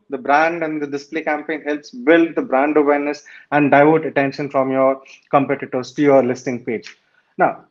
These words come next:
when you're running these campaigns, there are a lot of metrics that you need to keep in mind. One of the most important and the key,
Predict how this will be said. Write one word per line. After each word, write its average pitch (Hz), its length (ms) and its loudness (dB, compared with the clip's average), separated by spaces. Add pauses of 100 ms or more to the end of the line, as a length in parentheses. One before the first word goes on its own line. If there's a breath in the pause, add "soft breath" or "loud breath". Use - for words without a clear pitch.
when 156 420 2
you're 233 140 6
running 175 340 2
these 156 180 -12
campaigns, 135 640 -12
there 143 200 -4
are 170 300 0
a 147 40 -4
lot 143 320 2
of 185 160 -4
metrics 147 420 -10
that 127 180 -8
you 131 60 -12
need 139 160 -8
to 127 60 -6
keep 139 280 -8
in 117 140 -10
mind. 117 240 -4 (420 loud breath)
One 151 280 4
of 220 140 2
the 208 60 -2
most 175 420 -4
important 151 460 -4
and 151 120 -4
the 143 60 -10
key, 226 520 -8